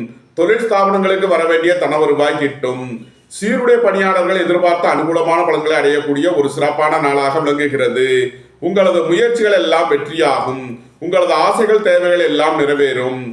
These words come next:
உங்களது அந்தஸ்து, கௌரவம் உயரும். பெரிய மனிதர்களின் ஆதரவு கிட்டும். வாழ்க்கை துணை வழியில் எதிர்பார்த்த ஆதாயமான பலன்கள் கிட்டும். நண்பர்கள், உறவினர்கள் உங்களுக்கு உறுதுணையாக இருப்பார்கள். அரசு ஊழியர்கள் எதிர்பார்த்த ஆதாயமான பலன்களை அடைவார்கள்.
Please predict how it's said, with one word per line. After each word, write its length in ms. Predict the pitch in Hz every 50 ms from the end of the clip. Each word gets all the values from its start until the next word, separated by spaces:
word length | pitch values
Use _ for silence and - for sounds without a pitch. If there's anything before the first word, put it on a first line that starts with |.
| 120 - - _ _ -
உங்களது 360 | 156 175 185 190 180 175 170
அந்தஸ்து, 460 | 147 151 170 - 214 214 214 196 214
கௌரவம் 520 | - 175 165 160 160 160 160 170 175 170 143
உயரும். 420 | 139 151 143 131 127 131 131 131 131 120 107 - - - - _ _
பெரிய 280 | 160 170 202 226 226 240 226
மனிதர்களின் 640 | 190 180 185 185 190 190 185 180 175 180 180 180 151 151
ஆதரவு 360 | 156 156 160 156 151 160 170 165
கிட்டும். 500 | 147 143 - - - 131 131 127 127 127 123 113 - - - - _ _ _ _ _ -
வாழ்க்கை 360 | 151 165 196 247 - 240 247 233
துணை 200 | - 214 214 208
வழியில் 260 | 202 196 196 202 196 180
எதிர்பார்த்த 420 | 180 180 180 175 180 170 - 202 180
ஆதாயமான 580 | 147 151 160 170 170 170 170 170 165 165 170 175 170
பலன்கள் 340 | 160 151 147 151 156 165 156 143
கிட்டும். 420 | 135 - - - 127 131 127 131 123 117 113 113 - - - - 117 143
நண்பர்கள், 500 | 160 196 226 226 240 233 233 233 233 208 190
உறவினர்கள் 440 | 196 196 196 196 190 185 190 202 190 170
உங்களுக்கு 340 | 165 165 175 170 165 175 175 151
உறுதுணையாக 480 | 151 160 160 170 170 165 160 160 160 170 160
இருப்பார்கள். 640 | 143 143 139 143 139 127 123 120 120 127 127 135 131 131 120 120 - - - -
அரசு 340 | - 123 156 196 233 233 254 233 202
ஊழியர்கள் 400 | 202 208 208 202 190 196 196 175
எதிர்பார்த்த 420 | - 175 175 175 170 170 170 - 180
ஆதாயமான 500 | 151 147 156 156 156 156 156 156 156 165 170
பலன்களை 280 | 160 143 143 143 143 147 139
அடைவார்கள். 580 | 135 131 127 127 123 120 113 123 127 127 127